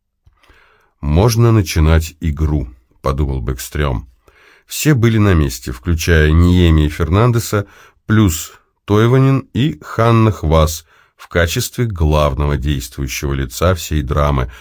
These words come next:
о чем она, скорее всего, даже не догадывалась, но на всякий случай села как можно дальше от Бэкстрема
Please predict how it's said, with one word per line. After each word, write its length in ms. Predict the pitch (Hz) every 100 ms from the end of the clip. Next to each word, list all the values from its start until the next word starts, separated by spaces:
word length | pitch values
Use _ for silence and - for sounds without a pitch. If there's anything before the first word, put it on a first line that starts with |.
| - -
о 100 | 82
чем 240 | - 143
она, 160 | 135 123
скорее 340 | - 123 117
всего, 300 | 104 110 101
даже 260 | 90 85 85
не 120 | 82
догадывалась, 760 | 76 73 71 65 64 65 65 - - - -
но 260 | 98 95 92
на 160 | 92
всякий 440 | 82 - 71 - 67
случай 580 | - 135 160 151 143 -
села 340 | - 151 147
как 240 | 127 101 110
можно 360 | 107 95 98
дальше 420 | 82 78 78 -
от 140 | 82 69
Бэкстрема 760 | 78 80 - 73 67 60 57